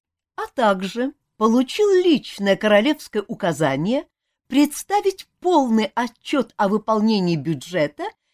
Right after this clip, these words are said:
и о расходах за три недели пёстрой луны в сравнении со средней цифрой за предыдущие луны текущего года.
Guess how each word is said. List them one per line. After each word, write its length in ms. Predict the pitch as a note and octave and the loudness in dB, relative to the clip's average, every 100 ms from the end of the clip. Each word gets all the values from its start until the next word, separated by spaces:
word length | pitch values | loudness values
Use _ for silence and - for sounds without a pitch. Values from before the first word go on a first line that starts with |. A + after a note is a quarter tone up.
| _ | _
и 100 | C4+ | 2
о 80 | C#4 | 4
расходах 800 | B3+ A3 - - G4+ G#4+ A4 G#4+ | 4 2 0 -4 -2 0 -2 -2
за 300 | F#3+ D#3+ B3+ | -8 0 0
три 280 | B3+ E4+ D#4 | 0 0 2
недели 500 | C4 G3+ F#3 A#3 F#3+ | 4 2 2 2 2
пёстрой 640 | - - F#3 D#3 - D#3 | -2 -2 -2 -2 -4 0
луны 420 | D3+ D#3 F3 A#3 A#4+ _ _ | 2 2 2 2 0 _ _
в 60 | - | -4
сравнении 560 | F4 F4 G#4 A4 D#4+ | 0 0 0 2 2
со 200 | - C4+ | 2 0
средней 520 | - A#3+ B3 E3+ F#3+ | 0 0 0 0 -2
цифрой 460 | F3+ - G#4+ - F#4 | -2 -2 -4 -2 -4
за 140 | D4 | -2
предыдущие 920 | F4 G#4 G#4+ A#4 C#4 G3+ F3 - - E3+ | -4 -4 2 2 2 -2 -2 -4 0 0
луны 400 | D#3+ B3 E4 A4 | 2 0 0 -2
текущего 640 | - E3+ - A#3+ - C#4+ E3 | -6 -10 -8 -8 -8 -10 -10
года. 440 | G2+ A2+ - A2 | -10 -12 -12 -16